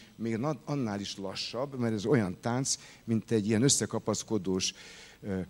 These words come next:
bajor, mondjuk, hogy a huszonhat tagnak kellene fölvenni a tempót. Na, ebben én úgy érzékelem, és ez persze egy vitakérdés lenne, de már kicsit késő ahhoz, hogy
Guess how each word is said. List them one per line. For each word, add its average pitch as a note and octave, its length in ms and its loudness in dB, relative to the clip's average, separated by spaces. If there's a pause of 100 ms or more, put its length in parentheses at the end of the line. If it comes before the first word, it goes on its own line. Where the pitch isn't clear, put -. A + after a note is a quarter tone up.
(120)
bajor, G#2 380 -2
mondjuk, G#2+ 480 0 (220)
hogy A2+ 240 6
a G#2+ 100 6 (240)
huszonhat G#2+ 760 -2
tagnak G2+ 440 2
kellene G2 560 -2 (180)
fölvenni F#2+ 440 0
a E2+ 60 -4
tempót. D#2+ 440 -6
Na, C#3+ 140 0 (680)
ebben C3+ 480 -2
én B2 180 -2
úgy D3+ 240 -6
érzékelem, G#2 720 0
és B2 140 -4
ez A#2 80 -8
persze A2 200 -6
egy A2 60 -4
vitakérdés G#2+ 720 -4
lenne, A2+ 200 -4
de G2 120 -4
már F#2 140 -4
kicsit G#2 280 -8
késő A#2 360 -2
ahhoz, F2 220 -2
hogy E2+ 140 -4